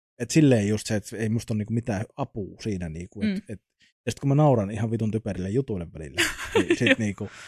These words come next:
Speaker 1: niin kun joskus eräskin ystäväni sanoi, että se on ihan kiva, kun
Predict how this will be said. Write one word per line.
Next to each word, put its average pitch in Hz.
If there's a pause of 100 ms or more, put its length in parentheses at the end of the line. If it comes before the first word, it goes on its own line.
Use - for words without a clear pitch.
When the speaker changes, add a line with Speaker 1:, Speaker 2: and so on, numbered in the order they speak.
(1500)
Speaker 1:
niin 123
kun 120 (200)
joskus 127 (240)
eräskin 127
ystäväni 131
sanoi, 139
että 123
se 127
on 127
ihan 131
kiva, 156
kun 117